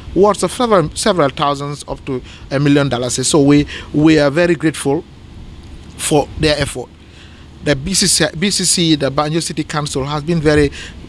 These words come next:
proactive. The mayoress has been here. She's, she's been here, like, twice. And all the moments she's been here, they brought hand sanitize, hand washing machines, hand washing, um, t-, the taps, the whatever. They brought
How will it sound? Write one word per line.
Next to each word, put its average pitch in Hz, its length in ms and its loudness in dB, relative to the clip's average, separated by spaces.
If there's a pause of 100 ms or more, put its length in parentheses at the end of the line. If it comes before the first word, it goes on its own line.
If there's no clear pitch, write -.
(100)
proactive. 135 380 0
The 131 80 0
mayoress 156 360 4
has 139 140 -2
been 131 200 -2
here. 135 260 0
She's, - 280 -8 (260)
she's 156 140 -2
been 151 140 4
here, 170 160 4
like, 139 220 -2
twice. 143 400 0 (400)
And 151 140 0
all 180 200 4
the 156 100 0
moments 151 320 -2
she's 143 100 -6
been 139 180 0
here, 143 300 2
they 135 180 -2
brought 139 280 2 (400)
hand 135 380 -4 (120)
sanitize, - 800 -4
hand 147 380 0
washing 143 380 0
machines, 143 480 0 (160)
hand 175 260 0
washing, 151 400 0 (200)
um, 127 460 0 (680)
t-, 185 60 0 (240)
the 135 160 4
taps, 147 520 -2
the 131 160 -6 (120)
whatever. 143 260 -2
They 143 120 0
brought 151 400 0